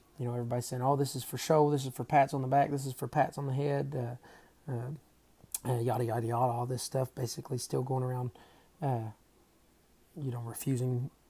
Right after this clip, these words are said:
forgiveness and, and refusing to listen. And, uh, you know, the intent of my heart was, was pure. I, I, I, I had no intention on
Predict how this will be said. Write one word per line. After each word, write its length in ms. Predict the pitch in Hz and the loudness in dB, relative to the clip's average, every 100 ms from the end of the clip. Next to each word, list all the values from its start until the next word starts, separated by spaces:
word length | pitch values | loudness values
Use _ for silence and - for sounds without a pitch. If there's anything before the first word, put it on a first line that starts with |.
| _ _ _ | _ _ _
forgiveness 560 | - 147 147 139 139 - | 2 6 8 8 4 2
and, 200 | 127 123 - | 0 -2 -2
and 280 | 123 120 - | -2 -2 -4
refusing 480 | 139 123 143 131 127 | -6 -2 0 2 2
to 80 | |
listen. 340 | 131 156 156 139 | 4 2 2 -2
And, 140 | 131 - - - - - | -2 -6 -16 -20 -20 -10
uh, 80 | - - | -8 -4
you 120 | 151 | -2
know, 200 | 131 - - - _ _ _ _ - | 0 -2 -8 -20 _ _ _ _ -14
the 220 | 160 143 | -4 0
intent 360 | 143 131 - 208 | 2 0 2 2
of 60 | 165 | 4
my 140 | 120 | 4
heart 320 | 123 247 190 | 4 4 4
was, 280 | 143 123 - | 2 0 -2
was 180 | 147 135 | -4 -4
pure. 360 | - - 190 127 | 0 2 4 4
I, 100 | 139 | 4
I, 380 | 139 139 - 139 | 6 6 6 2
I, 260 | - - | 0 -2
I 40 | 139 | 0
had 220 | 127 123 - 226 165 | 0 -4 -10 -16 -10
no 560 | 147 139 160 156 135 131 - - - _ | -2 6 8 8 6 -2 -12 -20 -20 _
intention 600 | 175 135 - 160 - 139 | -4 -4 0 0 0 0
on 360 | 131 127 131 | 0 0 -2